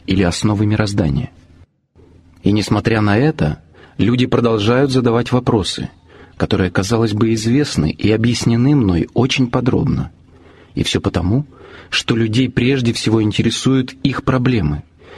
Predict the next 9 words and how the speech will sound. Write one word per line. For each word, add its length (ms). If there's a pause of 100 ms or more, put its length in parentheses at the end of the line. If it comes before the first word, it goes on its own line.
(140)
или 140
вопросы 480
текущей 500
действительности. 880 (1080)
Всё 160
это 120
говорит 320
о 80
том, 300